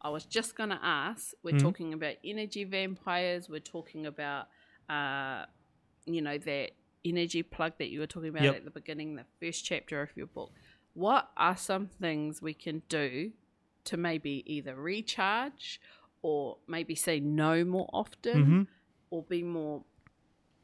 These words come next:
Speaker 1: mindful of those people coming into our lives and sapping us of all our light?
Speaker 2: Mm. So, like, the first thing you kinda gotta do, like, for yourself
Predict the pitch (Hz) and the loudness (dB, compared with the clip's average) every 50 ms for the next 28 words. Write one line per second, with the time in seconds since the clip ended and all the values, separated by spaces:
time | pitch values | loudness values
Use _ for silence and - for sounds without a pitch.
0 | _ _ _ _ _ _ _ _ _ _ _ _ _ _ _ _ _ - 165 170 | _ _ _ _ _ _ _ _ _ _ _ _ _ _ _ _ _ -4 -2 0
1 | 165 170 185 180 - 175 151 - - 147 147 147 - - 165 160 151 - - - | 2 0 0 0 -2 -2 -2 -2 -2 -2 -2 -4 -4 -6 -6 -6 -8 -8 -4 -2
2 | 160 165 156 151 151 151 156 156 - 160 151 147 147 143 147 143 143 143 - - | 0 2 2 2 2 0 0 -2 -4 -4 -4 -4 -2 -2 -2 -2 -4 -4 -8 -12
3 | - - 143 135 131 127 120 117 - - _ - - - - - - _ _ _ | -10 -8 -6 -4 -4 -4 -4 -6 -8 -10 _ -18 -18 -18 -18 -20 -20 _ _ _
4 | _ _ _ - - _ - 160 - - - - - 151 147 - - 139 127 123 | _ _ _ -20 -20 _ -10 -6 -4 -2 0 0 0 0 0 -2 -4 -4 -4 -6
5 | 135 143 - - 139 139 - - - 143 135 131 - - 139 151 160 160 - - | -6 -6 -6 -6 -6 -8 -8 -8 -6 -6 -6 -6 -8 -10 -12 -14 -14 -16 -18 -16
6 | - 131 120 - - _ _ _ - - - 143 143 139 135 123 123 - _ _ | -16 -16 -16 -16 -18 _ _ _ -14 -6 -2 0 2 2 2 0 0 -4 _ _
7 | _ _ _ _ _ _ _ - - 180 175 175 180 175 170 165 - 165 151 - | _ _ _ _ _ _ _ 4 8 10 10 10 10 10 8 6 4 0 2 6
8 | 190 185 175 - - 175 165 156 151 143 - 160 165 170 165 151 139 151 143 139 | 6 6 6 6 4 6 6 6 6 6 6 6 6 8 6 6 6 4 4 4
9 | 135 131 160 165 175 160 147 151 151 151 151 - - 170 156 147 139 - - 185 | 2 4 4 6 6 8 8 8 6 4 4 2 4 4 6 4 4 4 6 6
10 | 202 202 170 120 - - | 8 8 6 4 -2 -8